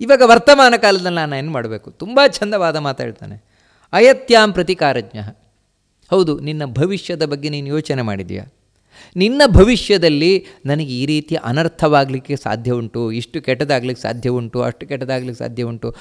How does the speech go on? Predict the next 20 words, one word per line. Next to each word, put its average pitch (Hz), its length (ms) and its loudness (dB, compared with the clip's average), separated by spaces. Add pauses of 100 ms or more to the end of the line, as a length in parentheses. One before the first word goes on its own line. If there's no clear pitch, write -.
(180)
ಹೌದು, 226 220 4
ನಿನ್ನೊಳಗೆ 208 500 0
ಯೋಚನೆ 202 360 2
ಬರ್ತಾ 185 340 2
ಇದೆಯಾ? 165 400 4 (1000)
ಸುಮ್ಮನೆ 240 260 -6
ಕೂತ್ಕೊಳ್ಬೇಡ. 95 460 -10 (1040)
ಮತ್ತು 156 280 -6 (300)
ಭವಿಷ್ಯವನ್ನು 233 840 6
ತಿಳಿದುಕೊಂಡು 208 880 2 (220)
ನಿನಗೆ 208 340 0
ಏನು 277 360 4
ಕೆಟ್ಟದಾಗುವಂತಹ 233 1160 4
ಸಂಶಯ 226 540 6
ಇದೆ, 180 240 4 (160)
ಅದಾಗದ 214 500 4
ಹಾಗೆ 233 220 6
ಬೇಕಾದಾಗ 190 460 2
ಮಾಡ್ಕೊ 127 320 -6
ನೀನು. 101 220 -20